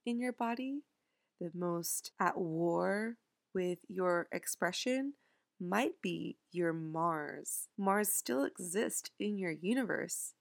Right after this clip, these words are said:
For example, I don't sing, but there are parts of my life that are singing like,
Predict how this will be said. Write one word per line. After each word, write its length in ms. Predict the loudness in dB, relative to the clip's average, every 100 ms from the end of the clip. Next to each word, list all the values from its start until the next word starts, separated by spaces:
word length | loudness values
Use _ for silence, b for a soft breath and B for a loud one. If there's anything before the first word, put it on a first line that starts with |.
| _
For 180 | -2 -2
example, 480 | -2 -2 -2 -4 -6 -4
I 240 | -2 -2 -2
don't 280 | -2 -2
sing, 540 | -4 -2 0 -2 -4 0
but 260 | 2 0 -4 -8
there 300 | -2 4 6
are 100 | 4
parts 380 | 2 0 0 -2
of 60 |
my 120 | -4
life 380 | 0 0 0 -4 -12 _ 0
that 220 | 0 0 0
are 200 | 0 0
singing 580 | 0 0 0 -2 -2 -2
like, 420 | -2 -2 -4